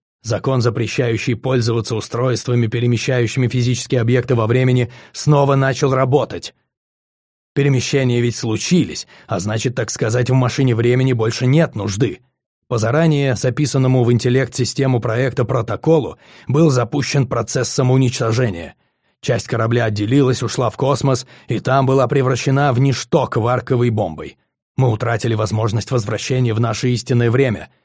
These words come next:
остались в прошлом, чтобы потом, спустя время, вернуться. Будить всех живых объектов проекта "Основа" не было смысла.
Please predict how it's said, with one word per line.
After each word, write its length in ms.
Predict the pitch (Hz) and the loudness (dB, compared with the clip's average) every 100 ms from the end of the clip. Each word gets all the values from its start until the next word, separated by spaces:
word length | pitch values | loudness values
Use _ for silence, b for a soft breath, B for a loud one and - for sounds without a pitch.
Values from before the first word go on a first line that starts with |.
| _ _ | _ _
остались 400 | 110 - 123 117 | -8 -4 -2 -4
в 80 | - | -2
прошлом, 500 | 156 147 - 78 - b | 0 0 -2 -8 -12 b
чтобы 260 | - 117 101 | -6 -2 -2
потом, 400 | 107 156 135 92 _ | 0 0 0 -2 _
спустя 400 | - - - 101 | -10 -8 -4 -2
время, 360 | 120 113 78 - _ | -2 -4 -6 -14 _
вернуться. 640 | 120 120 123 120 - 92 - _ _ _ _ _ | -2 0 2 0 -2 -6 -10 _ _ _ _ _
Будить 420 | 110 101 139 131 | -4 0 0 -2
всех 300 | - 139 127 | -2 -2 0
живых 420 | 110 127 151 143 | 0 2 2 2
объектов 560 | 131 120 135 131 - 120 | 0 0 2 0 -2 -4
проекта 480 | 131 135 135 - 127 | -2 0 -2 -2 -2
"Основа" 440 | - 143 147 135 | 0 0 2 2
не 180 | 139 135 | 0 0
было 220 | 135 131 | 0 -2
смысла. 560 | 123 139 117 - 87 | 0 0 0 -4 -10